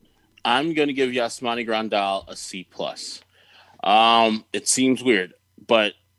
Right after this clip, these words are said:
his, what he does well is get on base. We see with the disparity between his batting average and his on base. It's,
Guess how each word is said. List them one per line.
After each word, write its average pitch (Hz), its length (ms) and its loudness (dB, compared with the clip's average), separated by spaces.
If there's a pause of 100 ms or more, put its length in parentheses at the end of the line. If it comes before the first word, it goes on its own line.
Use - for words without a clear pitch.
(320)
his, 160 880 -4 (2000)
what 147 200 2
he 196 280 -2
does 147 420 4
well 110 540 0 (920)
is 104 800 -10 (240)
get 113 180 -2
on 104 200 -2
base. - 560 -8 (540)
We 92 120 -10
see 113 420 0
with 104 240 -6
the 110 100 -4
disparity 104 560 -2
between 101 360 -8
his 92 140 -8
batting 110 360 2
average 104 500 -2 (320)
and 98 140 -6
his 92 140 -10
on 87 180 -6
base. 78 360 -12
It's, - 380 -16